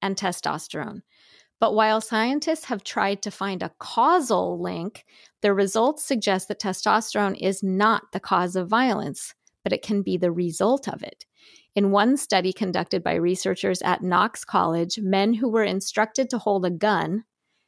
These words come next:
had levels of testosterone increase one hundred times more than men who were asked to hold a game of mousetrap.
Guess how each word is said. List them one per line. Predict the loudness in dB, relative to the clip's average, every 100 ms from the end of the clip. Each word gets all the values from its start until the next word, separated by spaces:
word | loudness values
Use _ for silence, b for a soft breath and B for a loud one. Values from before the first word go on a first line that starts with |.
| _
had | -2 0 2
levels | 2 2 2
of | 0 0
testosterone | 0 0 2 2 0 0 0 0 -2
increase | -4 -4 -4 -4 -4 -8 -6
one | 0 4 4
hundred | 2 2 0 2 0 0
times | -4 -2 -2 0 2
more | 2 4 2
than | 0 0 0
men | 2 2 2
who | 2 2
were | 2
asked | 2 -2 -8
to | -8
hold | -2 0 2
a | 2
game | 2 2 2
of | 0
mousetrap. | 2 2 2 -2 -4 -6 -6